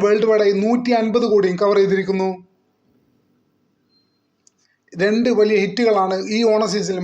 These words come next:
മലയാളത്തിൽ സംഭവിച്ചിരിക്കുന്നത്. എന്തായാലും ചാനൽ സബ് ചെയ്തിട്ടില്ലാത്ത സുഹൃത്തുക്കൾ എത്രയും പെട്ടെന്ന് സബ് ചെയ്ത് സഹകരിക്കുക എന്ന് വിനീതമായി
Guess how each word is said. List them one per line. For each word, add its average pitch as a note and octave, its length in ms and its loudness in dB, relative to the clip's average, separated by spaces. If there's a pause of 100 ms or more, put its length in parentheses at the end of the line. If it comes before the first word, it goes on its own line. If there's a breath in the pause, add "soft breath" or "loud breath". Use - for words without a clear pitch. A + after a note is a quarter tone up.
മലയാളത്തിൽ G#3 440 0 (100)
സംഭവിച്ചിരിക്കുന്നത്. F#3+ 760 -2 (920)
എന്തായാലും G3 420 0 (100)
ചാനൽ G3 360 0
സബ് F#3+ 260 0
ചെയ്തിട്ടില്ലാത്ത G3 580 0
സുഹൃത്തുക്കൾ G3 380 -2 (140)
എത്രയും A3+ 240 -4
പെട്ടെന്ന് G3+ 340 -2
സബ് F#3 240 -2
ചെയ്ത് F#3+ 180 0 (140)
സഹകരിക്കുക G3 580 0
എന്ന് F#3 140 -6 (120)
വിനീതമായി G3+ 480 -2